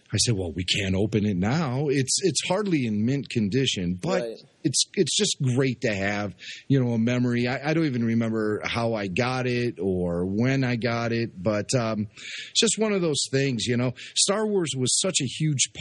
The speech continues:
Speaker 1: part of my childhood, and through osmosis, my parents both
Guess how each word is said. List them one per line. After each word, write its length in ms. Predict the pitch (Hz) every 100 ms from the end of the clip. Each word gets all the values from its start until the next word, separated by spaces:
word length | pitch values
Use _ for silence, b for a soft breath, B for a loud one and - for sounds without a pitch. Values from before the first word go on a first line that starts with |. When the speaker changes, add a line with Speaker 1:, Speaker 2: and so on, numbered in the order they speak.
| 143
Speaker 1:
part 240 | 143 135
of 140 | 98 101
my 180 | 104 101
childhood, 760 | - 120 127 127 90 101 90 - B B -
and 320 | 143 131 127 -
through 240 | 175 196 156
osmosis, 840 | 135 127 - 151 185 - 127 101
my 180 | 113 107
parents 540 | - - 170 160 110 -
both 420 | 110 107 147 143